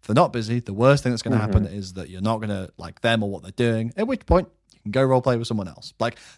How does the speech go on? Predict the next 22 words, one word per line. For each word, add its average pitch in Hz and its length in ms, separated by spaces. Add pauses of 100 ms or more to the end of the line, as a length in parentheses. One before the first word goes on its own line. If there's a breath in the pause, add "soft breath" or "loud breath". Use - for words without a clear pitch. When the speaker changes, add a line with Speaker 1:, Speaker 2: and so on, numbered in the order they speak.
Speaker 1:
that, 127 180
and 131 120
tha-, 131 160
that's 131 220
always, 131 200
like, 123 120
a 123 40
really 117 200
good 113 160
thing 110 120
to - 60
do. 120 140
It's 117 140
like, 113 120
"Oh, 113 60
I'm 101 140
gonna, 101 300
there's 104 180
this 135 100
person 151 320
here. 127 300 (420 soft breath)
Oh, 151 240